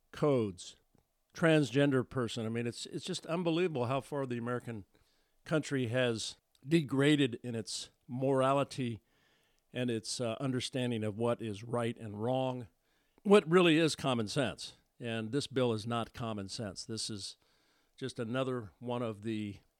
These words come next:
problems that we have living in a free country where people have the right to vote for something that is moral or also the right to choose something that is immoral and ridiculous.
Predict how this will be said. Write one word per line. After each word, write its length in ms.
problems 460
that 80
we 180
have 360
living 240
in 140
a 40
free 240
country 520
where 120
people 360
have 180
the 100
right 280
to 80
vote 480
for 300
something 440
that 140
is 280
moral 560
or 160
also 280
the 100
right 440
to 320
choose 240
something 340
that 140
is 380
immoral 600
and 360
ridiculous. 600